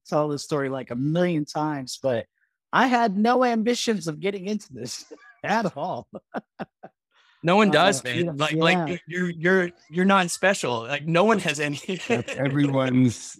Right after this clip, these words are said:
Speaker 3: story.
Speaker 1: Yeah, no, cra-, it's crazy. It's like, um, you know, I didn't know anything about it. You know, my, my mom, uh, had a career in, uh, the,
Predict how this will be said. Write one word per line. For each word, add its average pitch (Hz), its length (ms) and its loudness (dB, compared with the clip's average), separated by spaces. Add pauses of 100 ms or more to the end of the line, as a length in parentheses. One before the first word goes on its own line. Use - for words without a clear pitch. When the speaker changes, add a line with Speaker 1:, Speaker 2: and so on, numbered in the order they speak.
(140)
Speaker 3:
story. 101 720 -2 (840)
Speaker 1:
Yeah, 175 500 2
no, 185 320 -8
cra-, 208 300 -10
it's 151 160 -16
crazy. 175 500 -2
It's 113 160 -8
like, 135 540 0
um, 117 500 -2 (220)
you 135 80 0
know, 123 160 2
I 135 100 2
didn't 160 160 2
know 151 160 0
anything 151 380 -4
about 139 340 2
it. 135 220 -4 (200)
You 117 120 0
know, 104 180 0
my, 131 380 4
my 143 180 4
mom, 143 560 4 (120)
uh, 117 180 0
had 135 200 2
a 135 60 2
career 131 720 4 (540)
in, 123 240 -2
uh, 110 160 -4 (180)
the, 110 180 0